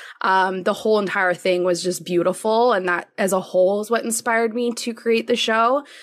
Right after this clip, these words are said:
But during the show, I did stumble upon somebody that, like, hit me hard, and I was like,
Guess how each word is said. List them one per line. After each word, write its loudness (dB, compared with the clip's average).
But 0
during 2
the 2
show, 2
I -2
did 0
stumble 2
upon 0
somebody 0
that, 2
like, 0
hit -2
me -4
hard, -2
and -6
I -6
was -4
like, -4